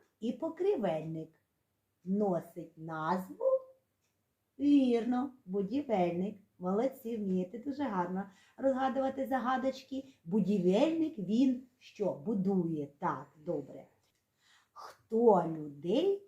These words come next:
з біди рятує і хвороби всі лікує, призначає процедури і таблетки, і мікстури.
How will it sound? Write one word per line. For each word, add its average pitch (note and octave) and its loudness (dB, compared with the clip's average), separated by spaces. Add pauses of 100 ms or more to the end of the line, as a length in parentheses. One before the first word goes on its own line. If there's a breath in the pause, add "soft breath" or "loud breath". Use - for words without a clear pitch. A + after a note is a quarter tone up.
з E3 -16
біди F#3+ 0
рятує C#3 -12 (600)
і F#3+ -4
хвороби A#3+ 2
всі - -12
лікує, E3+ -10 (680)
призначає G#3 -2
процедури A3+ -6 (480)
і F#3+ -4
таблетки, D#3 -8 (340)
і F#4+ -2 (100)
мікстури. D#3+ -6